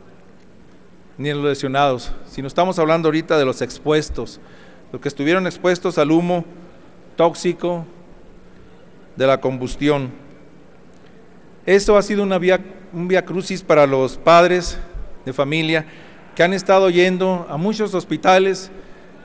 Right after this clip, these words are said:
de Estados Unidos y a muchos hospitales aquí dentro del país. Eh, déjenme decirles que la Academia Nacional de Medicina se prestó para que pudiéramos revisar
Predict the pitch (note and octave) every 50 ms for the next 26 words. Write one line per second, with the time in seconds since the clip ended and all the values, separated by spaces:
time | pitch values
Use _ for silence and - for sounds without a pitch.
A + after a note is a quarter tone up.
0 | - - - G#2 A2+ C3+ C#3 C#3 C#3 C3+ C3+ C3 C3 B2+ B2+ A#2+ - - - E3
1 | F3 F3+ E3 - D#3+ D3 D3+ F3 F#3 F#3+ F#3+ F#3+ F#3+ F3 F#3 - - C#3+ C#3 D3
2 | E3+ - F3 E3+ D3 - C#3+ B2+ C3+ D#3 D#3 D#3 D#3 C3+ C#3 - C3+ C#3 C#3+ D3
3 | C#3+ D3 C3+ C3 B2 A2+ - A#2 A2+ G#2+ A2 A2+ G#2+ - - - - - - -
4 | - - - - - - - - - - - - - - - - - - - -
5 | - - - - A#2 A#2 B2 B2 B2 B2 A#2+ A#2 A#2+ - C3 D#3 E3+ F#3+ F#3+ F#3
6 | E3+ F3+ G#3 G#3 G#3+ A3 G#3+ G#3 F#3+ E3+ D#3 D3 D#3+ D#3 E3 F3+ F#3+ F#3+ F3+ E3+
7 | - - D#3+ E3 F3+ F3 F3 E3+ E3 D#3 C#3+ C3 - F3+ F3+ E3+ D#3+ D3 C3 B2
8 | - - - - - - - - - - - - - - - - - - - -
9 | - - - - - D3+ D3 - D3 C#3 C#3+ - F3 E3+ F3 F3+ E3+ - - -
10 | - - - - - - - D3 D3+ D3+ D3 D3 - D3 D3 C#3+ C#3+ C#3 C#3 C3+
11 | C3+ C3 C3+ - - - C#3+ C#3+ D3+ E3 E3+ E3+ E3+ E3 D#3 D3 D3 C3+ B2+ A#2+
12 | - D#3+ D#3+ D#3 D3